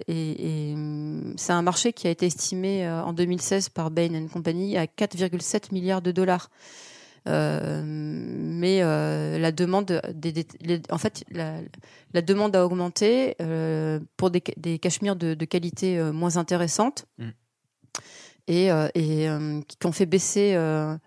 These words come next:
Speaker 1: les prix globalement, euh, de, euh, des produits en cachemire. Tu vois, on trouvait, euh, chez H et M des,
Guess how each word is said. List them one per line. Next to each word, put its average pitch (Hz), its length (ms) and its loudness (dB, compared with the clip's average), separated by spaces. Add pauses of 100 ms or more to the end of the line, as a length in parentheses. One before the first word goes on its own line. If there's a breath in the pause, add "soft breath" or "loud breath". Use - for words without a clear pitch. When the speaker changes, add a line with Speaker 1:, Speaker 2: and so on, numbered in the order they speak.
(140)
Speaker 1:
les 180 160 6
prix 233 480 0
globalement, 175 600 4 (440 loud breath)
euh, 165 160 -2 (1080)
de, 170 200 -2
euh, 180 380 2
des 170 140 2
produits 185 340 2
en 202 80 4
cachemire. 185 480 0 (360 loud breath)
Tu - 100 -20
vois, 180 140 2 (280)
on 165 80 -6
trouvait, 180 420 2
euh, 165 120 0
chez 160 180 -2
H 165 240 0
et 180 40 4
M 180 300 0
des, 156 220 -4